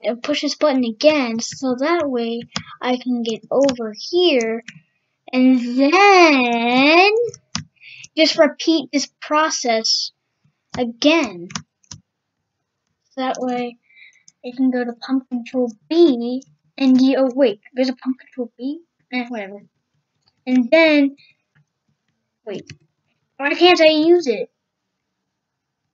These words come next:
Maybe I need to go back and, oh, I need to not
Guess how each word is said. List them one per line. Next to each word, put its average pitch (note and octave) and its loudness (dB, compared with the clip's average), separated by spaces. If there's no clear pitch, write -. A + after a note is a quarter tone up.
Maybe D4 -2
I D#4 0
need D4+ 0
to D4 -4
go C#4 0
back B3+ -6
and, A#3 -8
oh, D4 6
I B3+ 0
need C#4+ 4
to B3 0
not C4 0